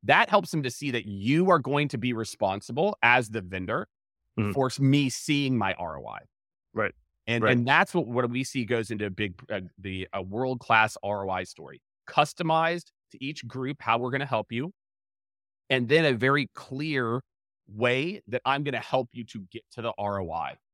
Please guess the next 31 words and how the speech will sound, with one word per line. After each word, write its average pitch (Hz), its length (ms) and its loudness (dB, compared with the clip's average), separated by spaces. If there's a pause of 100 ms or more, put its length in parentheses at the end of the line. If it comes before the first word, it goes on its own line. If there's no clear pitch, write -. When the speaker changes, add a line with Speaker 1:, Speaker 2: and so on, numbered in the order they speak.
(220)
Speaker 1:
as 98 140 -4
Speaker 2:
Mm-hmm. 101 140 0
Speaker 1:
well. 71 320 -4
So - 140 -12
that 131 180 4
would 139 80 -4
be 139 100 -4
the 131 80 0
only 117 220 -2
other 104 140 -4
piece 101 260 -12
that 90 100 -8
I 90 60 -4
would 87 120 -8
potentially 85 520 -12
add 71 200 -8
there. 62 220 -10 (640)
Speaker 2:
Summarize. 90 520 -2
And 131 100 4
then 165 80 8
it 143 100 4
leads 123 240 4
up 104 160 4
to 104 200 -2
customer 90 260 -4
success - 400 -8
and, 92 260 -6
uh, 87 140 -2
they 98 260 -2
s-, - 140 -14
s-, - 140 -14